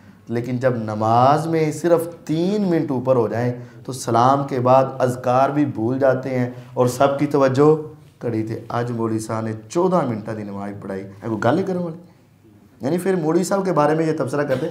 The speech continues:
"है कोई गल करने वाली, चौदह मिनट की नमाज पढ़ा दी।" तो ऐसा नहीं है। हमें पैगम्बर अलैहिस्सलाम की इन अहादीस को देखना चाहिए। आपने लंबी नमाज भी पढ़ाई है, आपने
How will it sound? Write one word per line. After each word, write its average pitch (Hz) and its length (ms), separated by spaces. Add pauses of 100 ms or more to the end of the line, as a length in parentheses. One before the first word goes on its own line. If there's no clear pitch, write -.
(160)
"है 151 140
कोई 151 120
गल 120 260
करने 208 180
वाली, 185 220 (600)
चौदह 165 320
मिनट 180 160
की 175 120
नमाज 165 240
पढ़ा 170 140
दी।" - 560
तो 120 100
ऐसा 107 280
नहीं 123 260
है। 139 160 (480)
हमें 143 460
पैगम्बर 131 500
अलैहिस्सलाम 110 640
की 117 420 (260)
इन 139 240
अहादीस 110 680
को - 160
देखना 107 340
चाहिए। 113 520 (280)
आपने 139 580
लंबी 104 380
नमाज 139 320
भी 151 120
पढ़ाई 147 340
है, 165 380 (240)
आपने 131 460